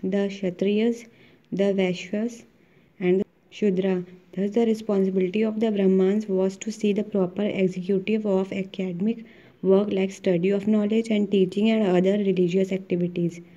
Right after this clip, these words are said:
The government of the state, defense and administration were left to the Kshatriyas, while the Vaishyas carried on the agriculture, dairy farming and business.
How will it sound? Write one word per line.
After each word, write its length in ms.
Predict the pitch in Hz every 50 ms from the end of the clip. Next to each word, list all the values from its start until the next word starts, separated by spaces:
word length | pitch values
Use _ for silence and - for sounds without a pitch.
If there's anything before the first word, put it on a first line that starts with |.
| - - - _ _ -
The 160 | 165 180 180
government 480 | 180 190 190 185 190 202 214 220 220 220
of 100 | 214 214
the 140 | 233 226
state, 380 | 220 - - 214 202 202 202 190
defense 420 | 196 185 190 - 208 220 220 214
and 120 | 214 208 208
administration 840 | 190 190 185 185 185 185 185 185 - 196 185 180 - 208 214 220 208
were 160 | 202 202 202
left 340 | 196 208 202 202 190 196 -
to 80 | 214 208
the 80 | 202 214
Kshatriyas, 640 | 214 214 - 185 175 - - 180 190 196 208 220 - - - - - _ _ _ _ _ - - _ _
while 240 | - 190 190 190 190
the 140 | 196 208 202
Vaishyas 580 | 208 190 175 175 - - 196 196 220 214 - - - _ - - _ _
carried 380 | - 180 196 202 214 226 233
on 120 | 233 233 240
the 120 | 240 240
agriculture, 580 | 220 196 180 196 196 190 190 190 190 208 214 220
dairy 280 | 208 202 196 190 202 196
farming 420 | 196 202 190 185 185 190 202 202
and 160 | 208 214 208
business. 400 | 190 190 175 156 156 170 170 165